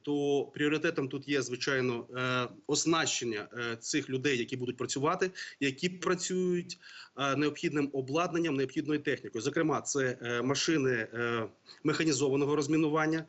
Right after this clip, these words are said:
це піротехнічні машини важкого і легкого типу для того, щоб доставляти особовий склад,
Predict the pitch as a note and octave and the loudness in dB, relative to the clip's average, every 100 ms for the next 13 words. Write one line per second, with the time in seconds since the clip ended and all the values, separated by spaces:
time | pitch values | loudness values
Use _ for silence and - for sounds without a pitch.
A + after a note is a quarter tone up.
0 | - - - - - E3+ D3 B2+ C3+ - | -14 -18 -18 -6 0 2 2 -2 -6 -2
1 | D#3 D#3 D#3 F3 D#3+ D3 C#3+ C3 D3 B2+ | -2 -2 0 0 2 0 0 0 0 0
2 | G#2+ D#3 - D#3+ B2+ B2 - D3 D3 - | 0 0 0 0 0 0 0 2 2 2
3 | C#3+ C#3 C#3 D#3+ C#3 C#3 C#3 C3+ C3 C3+ | 0 0 0 -2 0 0 2 0 0 -2
4 | A#2 C3 C#3+ C3+ C3+ B2+ A#2 C3 C3 B2 | 0 0 0 2 2 0 -2 0 2 2
5 | B2 - C#3 D3+ | 2 2 2 2